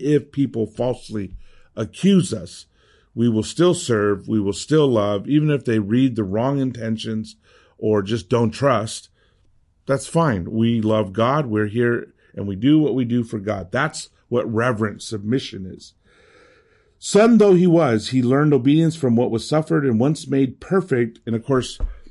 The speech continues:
once made perfect. Now, this is a term that, again, is kind of striking because we think of Jesus always being perfect, right?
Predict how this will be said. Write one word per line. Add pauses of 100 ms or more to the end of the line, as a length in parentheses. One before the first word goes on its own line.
(180)
once
made
perfect.
Now,
this
is
a (260)
term
that,
again,
is
kind
of
striking
because
we
think
of
Jesus
always
being
perfect,
right?